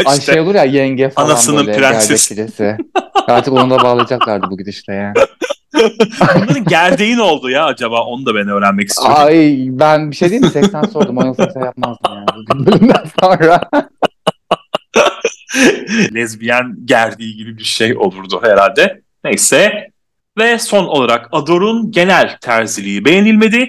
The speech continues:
Speaker 2: Santino karmaşa dedi ki genelde bunun yorumlarını kimse sevmez ama burada vallahi haklıydı Santino.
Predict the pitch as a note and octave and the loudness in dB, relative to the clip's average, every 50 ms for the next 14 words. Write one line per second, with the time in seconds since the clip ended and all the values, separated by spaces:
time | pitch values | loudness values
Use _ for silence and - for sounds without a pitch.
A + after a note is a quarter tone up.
0 | - _ - - G#3 G#3 G#3 G3+ C4 A#3+ A#3 A3+ A#3 - - F#3 F3+ F#3 F#3+ G3 | -6 _ -4 -2 -2 -2 -2 -2 -2 -2 -2 -4 -6 -4 0 0 2 2 2 0
1 | G3+ G3 - C4 G#3 E3+ - G3 F#3+ D4+ D4+ - A3+ F3+ E3+ F#3+ F#3+ F#3+ F#3+ G3 | 0 0 0 -2 -2 0 -2 0 0 0 -2 -2 -2 0 2 2 2 2 0 0
2 | F#3+ A3+ F#3 G#3 G#3 G#3+ F#3 G3 G3+ G#3+ G#3 G#3+ A3+ A3 A3 G#3 - B3+ A#3+ A3 | 0 -2 -2 0 2 2 4 4 4 4 6 4 4 2 2 -4 -4 -6 -4 -2
3 | A#3+ A3+ - - A3+ A3+ A3+ A3 G#3+ C4 D4+ D4+ A3+ G3+ A3+ G#3 A3+ A#3+ G#3 F#3 | -2 -2 0 2 2 2 2 0 0 0 0 0 -2 -4 -6 0 0 0 2 4
4 | G#3 A3 - A3+ A3 G3 - - F#3+ F#3 - - G3 G#3+ F3 C3 C#3 D3 E3+ - | 2 2 4 2 0 0 2 0 -2 -4 -2 -8 -6 -6 -4 -2 -2 -2 -2 -2
5 | - - C#3+ C3+ C3+ - C#3+ C3+ D3 G#3 C#4+ - | -2 -2 -2 -2 -2 -6 -4 0 0 0 0 -2